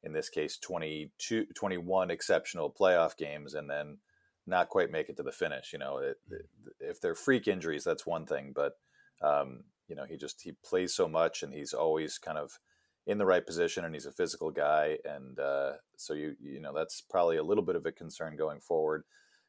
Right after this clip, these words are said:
And as far as Cizikas, um, you know, Mike's friend Incarcerated Bob was out there first with, uh, news of his, his detached retina that needed surgery. Uh, that seemed to be confirmed, even though the team hasn't said anything about it yet.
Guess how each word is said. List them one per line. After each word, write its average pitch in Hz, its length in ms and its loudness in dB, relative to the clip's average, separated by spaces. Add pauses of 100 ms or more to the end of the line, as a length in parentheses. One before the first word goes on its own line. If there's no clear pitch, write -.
And 98 80 -4
as 101 60 0
far 127 180 12
as 120 140 12
Cizikas, 110 680 6
um, 76 440 2 (240)
you 85 80 -10
know, 73 260 -6 (560)
Mike's 87 340 -2
friend 82 240 0
Incarcerated 80 640 2
Bob 82 300 6
was 82 100 -4
out 80 220 2
there 78 120 4
first 98 380 2
with, 78 300 -4
uh, 80 340 4
news 80 260 -6
of 76 120 -6
his, 80 420 -2 (680)
his 85 180 -2
detached - 500 6
retina 98 320 6
that 90 160 0
needed 85 320 -6
surgery. 95 720 2
Uh, 80 200 4
that 76 180 0
seemed 85 180 -8
to 71 60 -10
be 78 100 -6
confirmed, 85 600 -2
even 78 140 -2
though 73 100 -2
the 71 80 0
team 87 240 -8
hasn't 73 260 -6
said 78 120 2
anything 76 200 -6
about 76 220 0
it 73 100 -2
yet. 78 240 2